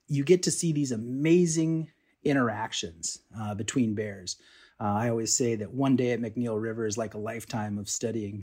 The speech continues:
<laughs> bears because you can see forty, fifty, sixty, seventy bears at one time. Most bears I've seen in one stretch of river at McNeil, uh, was seventy-eight in a quarter mile stretch of river. And so just sitting there, you see all these different behaviors and all these different,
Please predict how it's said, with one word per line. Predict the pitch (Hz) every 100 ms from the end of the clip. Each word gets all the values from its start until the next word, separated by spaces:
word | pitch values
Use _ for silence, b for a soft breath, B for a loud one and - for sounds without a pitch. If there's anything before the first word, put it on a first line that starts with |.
| 95
<laughs> | -
bears | 160 139 - - B B B -
because | 135 156 139
you | 170
can | 143
see | 123 185 143
forty, | 117 143 135 113
fifty, | - 139 - 113
sixty, | - 131 - 110
seventy | - 127 123 117 110 104 -
bears | 113 123 113 104 -
at | 117 117
one | 110 110
time. | - 117 85 - _ b b b b -
Most | 147 -
bears | 156 143
I've | 127 117
seen | 147
in | 127
one | 123 131
stretch | - 139 127
of | 104
river | 123 127 123
at | 110
McNeil, | 107 101 113 107 120 127 - 101
uh, | 95
was | 98
seventy-eight | - - 147 139 123 - 117 95 - _
in | 98
a | 92
quarter | - 135 120
mile | 110 107 104
stretch | - 113 -
of | 95 104
river. | 101 90 - B B B B B -
And | 117
so | 139 127 127
just | 170 160 -
sitting | 196 160
there, | 131
you | 120
see | 117 131 -
all | 143 175
these | 165 147
different | 147 143 127
behaviors | 123 131 120 107 104
and | 101
all | 110 135
these | 156 135
different, | 127 123 123 117